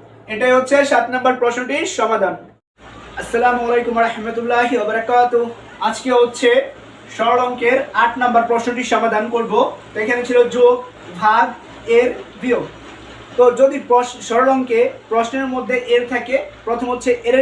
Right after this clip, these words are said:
কাজ করব, তারপর হচ্ছে ভাগ থাকলে ভাগের কাজ, গুণ থাকলে গুণের কাজ, আর গুণ না থাকলে তারপর হচ্ছে যোগের কাজ করব, শেষ হচ্ছে বিয়োগের কাজ করব। তো এর আছে হচ্ছে চার আর তিনের মাঝখানে,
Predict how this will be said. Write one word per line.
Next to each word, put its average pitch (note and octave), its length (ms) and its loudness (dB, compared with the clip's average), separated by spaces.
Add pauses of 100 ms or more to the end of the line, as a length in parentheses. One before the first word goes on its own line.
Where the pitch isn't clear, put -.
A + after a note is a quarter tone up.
কাজ C4+ 120 2 (100)
করব, G#3+ 160 2 (680)
তারপর A3+ 280 -4 (100)
হচ্ছে B3 200 -2 (120)
ভাগ G#3+ 120 -2 (120)
থাকলে B3 300 -2
ভাগের G3 320 0
কাজ, C#4+ 160 2 (600)
গুণ C4+ 120 2 (100)
থাকলে A#3+ 240 0 (100)
গুণের B3 320 -4
কাজ, F3+ 140 -4 (280)
আর G#3 80 -6 (100)
গুণ B3+ 200 -4
না C4+ 120 2
থাকলে C4+ 260 -4 (460)
তারপর A3+ 300 -2
হচ্ছে C4 240 -2
যোগের C4 280 2
কাজ C4 100 4 (100)
করব, B3 140 2 (400)
শেষ B3 140 0 (100)
হচ্ছে G#3+ 280 -4
বিয়োগের A3+ 320 0
কাজ A3+ 200 0
করব। E3 180 -8 (760)
তো A#3 80 0 (340)
এর C#4+ 100 4 (100)
আছে C#4 200 -2
হচ্ছে C4 240 0 (480)
চার C4 240 4 (340)
আর A#3+ 180 4
তিনের C4+ 320 0
মাঝখানে, G3+ 460 -2